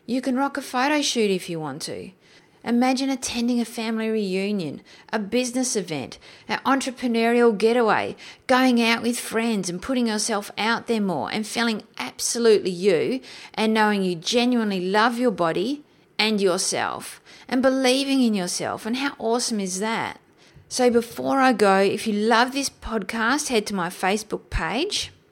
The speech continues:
and tell me exactly what you loved about the podcast and how it helped you. And if you haven't already joined the Facebook group,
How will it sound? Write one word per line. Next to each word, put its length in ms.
and 200
tell 160
me 100
exactly 480
what 160
you 120
loved 320
about 260
the 80
podcast 640
and 120
how 180
it 40
helped 400
you. 300
And 120
if 100
you 140
haven't 300
already 360
joined 380
the 40
Facebook 680
group, 340